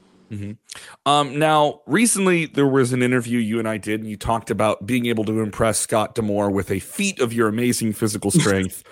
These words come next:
Speaker 1: and you got the women to have their own Ultimate X match. Where, where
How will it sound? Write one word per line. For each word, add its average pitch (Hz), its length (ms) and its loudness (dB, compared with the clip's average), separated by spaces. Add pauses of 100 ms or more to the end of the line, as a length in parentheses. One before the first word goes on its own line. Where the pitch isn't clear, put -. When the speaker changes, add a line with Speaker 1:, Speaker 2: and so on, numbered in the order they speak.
(340)
Speaker 1:
and 113 140 2
you 117 100 2
got 123 380 4
the 117 80 0
women 110 260 4
to 104 80 4
have 104 180 0
their 104 140 4
own 98 240 0
Ultimate 104 440 -2
X 98 300 -2
match. 85 460 -4
Where, 147 440 0
where 220 460 2